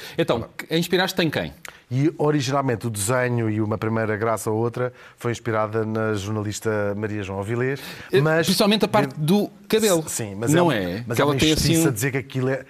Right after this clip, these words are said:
Speaker 2: aquela personagem não é inspirada na Maria João Avilés, ou seja, foi inicialmente uma
Speaker 1: Ótima
Speaker 2: graça.
Speaker 1: jornalista,
Speaker 2: Ótima
Speaker 1: eh,
Speaker 2: jornalista.
Speaker 1: ótima jornalista, mas é uma graça. E
Speaker 2: É uma graça, agora não tem nada, não estou a insinuar que a Maria João Avilés seja bêbada, drogada ou que
Speaker 1: E,
Speaker 2: trate
Speaker 1: e,
Speaker 2: mal
Speaker 1: amante de
Speaker 2: a, a
Speaker 1: gin.
Speaker 2: criada, amante de gin.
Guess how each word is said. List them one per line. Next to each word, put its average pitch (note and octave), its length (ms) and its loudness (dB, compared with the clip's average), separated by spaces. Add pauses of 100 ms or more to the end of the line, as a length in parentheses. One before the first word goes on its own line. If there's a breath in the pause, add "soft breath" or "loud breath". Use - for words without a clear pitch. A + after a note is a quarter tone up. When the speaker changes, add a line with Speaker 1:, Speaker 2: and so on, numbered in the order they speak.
(120 loud breath)
Speaker 2:
aquela A2+ 200 -2
personagem A#2+ 300 -4
não A#2 220 -2
é G#2+ 80 -2
inspirada A2 420 -2
na A2 140 -4
Maria A#2 200 -2
João A2+ 180 -2
Avilés, A2 420 -4
ou G#2 40 -4
seja, F2+ 160 -6 (300 loud breath)
foi A2+ 160 -4
inicialmente B2 580 0
uma C3+ 120 4
Speaker 1:
Ótima A#2 220 4
Speaker 2:
graça. A#2 120 2
Speaker 1:
jornalista, C3+ 540 2 (180)
Speaker 2:
Ótima C#3+ 180 2
Speaker 1:
eh, - 40 0
Speaker 2:
jornalista. G2 380 -4
Speaker 1:
ótima G#2+ 220 -2
jornalista, A2+ 600 -2
mas C#4 100 0
é C#3+ 60 0
uma B2 100 2
graça. G2 540 0
E G2+ 100 -2
Speaker 2:
É B2+ 60 0
uma A2+ 120 -2
graça, F#2+ 280 -6
agora G2 180 -6
não G#2+ 80 -4
tem A2+ 140 -4
nada, A2+ 180 -2
não G2+ 140 -6
estou G2+ 160 -8
a - 20 -4
insinuar A2 380 -4
que - 80 -6
a - 20 -6
Maria A2 160 -4
João A2 140 -4
Avilés A2 260 -4
seja A#2 400 0 (260 loud breath)
bêbada, A2 480 -2
drogada A2 480 -2
ou G#2 300 -4
que - 100 -8
Speaker 1:
E, D3+ 40 2
Speaker 2:
trate A#2+ 180 0
Speaker 1:
e, A#2+ 80 -4
Speaker 2:
mal A#2 260 2
Speaker 1:
amante C3 400 2
de A#2 100 0
Speaker 2:
a, - 20 2
a - 40 2
Speaker 1:
gin. C3+ 260 2
Speaker 2:
criada, A#2+ 280 0
amante G#2+ 260 -4
de G#2 100 -6
gin. G#2+ 200 -6